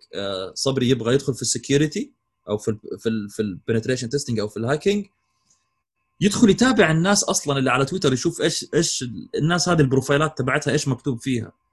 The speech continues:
يعني، أنت لو ما تعرف ولا حاجة في البنتست وبس تس-، تفهم كلمة security ودخلت على profile،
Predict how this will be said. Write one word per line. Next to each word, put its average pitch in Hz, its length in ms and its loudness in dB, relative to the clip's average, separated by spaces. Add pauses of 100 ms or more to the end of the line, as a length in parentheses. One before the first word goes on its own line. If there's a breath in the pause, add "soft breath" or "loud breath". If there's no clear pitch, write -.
(320)
يعني، 123 160 2
أنت 165 140 0
لو 151 140 6
ما 180 100 2
تعرف 170 440 2
ولا 170 320 6
حاجة 151 280 4
في 127 100 -2
البنتست 101 760 -8 (340)
وبس 156 220 6
تس-، - 300 0
تفهم 160 420 0
كلمة 156 260 4
security 117 520 -2 (500)
ودخلت 135 360 2
على 135 160 4
profile، 175 640 2